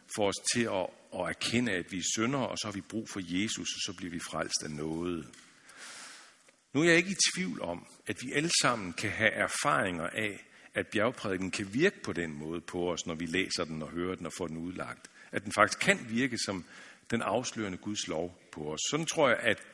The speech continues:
den hellige ånd kan bruge bjergprædiken, bruge Jesu ord. Men hvis vi, hvis det bliver et system,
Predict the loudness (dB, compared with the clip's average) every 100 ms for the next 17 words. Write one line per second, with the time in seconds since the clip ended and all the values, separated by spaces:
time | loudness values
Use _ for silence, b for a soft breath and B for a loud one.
0 | -4 -2 2 2 4 2 4 4 4 0
1 | -18 B B B B -2 -2 0 0 2
2 | 4 4 4 2 0 0 0 -2 -2 -2
3 | -2 -4 -8 -12 -16 -20 _ _ B B
4 | B B B B B B 6 10 10 8
5 | 4 2 0 -12 -20 -20 _ _ _ _
6 | -2 0 2 2 2 2 4 6 6 8
7 | 8 8 8 2